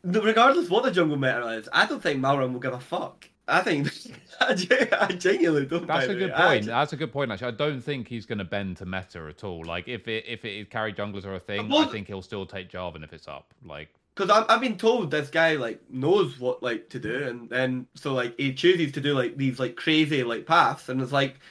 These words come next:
Speaker 1: it doesn't matter if the path's good or not good, he does it, like, anyway, because he thinks it's the correct decision at the time. So, like, "You know what, Malrang?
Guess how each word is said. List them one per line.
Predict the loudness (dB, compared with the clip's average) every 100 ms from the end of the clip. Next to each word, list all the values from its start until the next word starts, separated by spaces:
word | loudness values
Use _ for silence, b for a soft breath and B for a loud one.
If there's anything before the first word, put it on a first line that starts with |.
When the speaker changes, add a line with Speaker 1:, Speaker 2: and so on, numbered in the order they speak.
| b
Speaker 1:
it |
doesn't | 2 4
matter | 6 8 6
if | 2
the |
path's | 4 4 4
good | 0 2 4
or | 2
not | 2 0 0
good, | -4 -2
he |
does | -2 0
it, | 0
like, | 0 2
anyway, | 2 2 0 -2
because | -2 -4
he | -6 -2
thinks | -2 -2
it's | -8
the | -6
correct | -4 -4
decision | -4 -2 -2
at | -4
the |
time. | 0 2 2
So, | 0 0
like, | 0
"You | 4
know |
what, | 6 6 6
Malrang? | 4 6 4 4